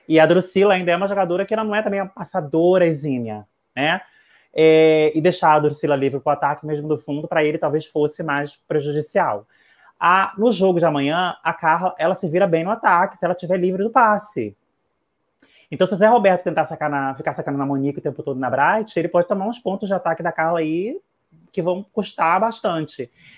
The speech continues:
E outra coisa, o Zé Roberto, ele conhece bem a Camila Bright,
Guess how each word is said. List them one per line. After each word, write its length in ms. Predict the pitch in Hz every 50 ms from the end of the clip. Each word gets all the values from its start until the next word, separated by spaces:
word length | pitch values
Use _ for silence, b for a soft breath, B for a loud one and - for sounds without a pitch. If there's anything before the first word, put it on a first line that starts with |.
| b b
E 60 | 160
outra 180 | 170 175 170 -
coisa, 180 | - 202 180 147
o 40 |
Zé 80 | 156 160
Roberto, 300 | 156 156 139 156 165 175
ele 80 | 180 170
conhece 420 | - 170 160 156 160 156 - -
bem 480 | 147 135 127 160 170 180 190 208 220 226
a 60 | - -
Camila 300 | 180 165 160 151 151 147
Bright, 580 | 147 135 131 131 135 143 139 - - 165 156